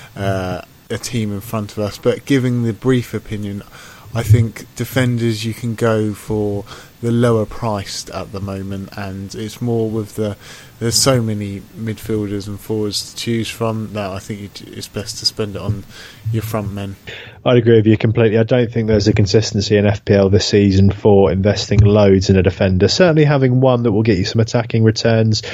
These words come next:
Speaker 2: um, if he was fit, you know, if you've got that money Bellerin, I definitely think Alonso is probably the standout,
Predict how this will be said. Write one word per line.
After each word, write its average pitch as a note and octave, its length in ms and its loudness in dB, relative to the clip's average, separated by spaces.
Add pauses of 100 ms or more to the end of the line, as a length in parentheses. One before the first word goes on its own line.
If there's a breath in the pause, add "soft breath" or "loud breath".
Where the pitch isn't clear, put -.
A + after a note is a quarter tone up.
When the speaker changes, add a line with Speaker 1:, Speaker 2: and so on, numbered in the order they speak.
(480 loud breath)
Speaker 2:
um, A2 280 4
if B2+ 120 0
he B2 100 4
was A2 180 4
fit, - 400 0 (120)
you A2+ 100 6
know, G#2 140 2 (200)
if A2 200 2
you've A2 100 4
got - 200 2
that G2+ 120 4
money G#2 260 4
Bellerin, A2 600 4
I G#2 80 2
definitely A2 400 0
think G#2 200 0
Alonso G#2 380 6
is G2 120 6
probably G#2 280 2
the F#2+ 80 0
standout, G2+ 680 2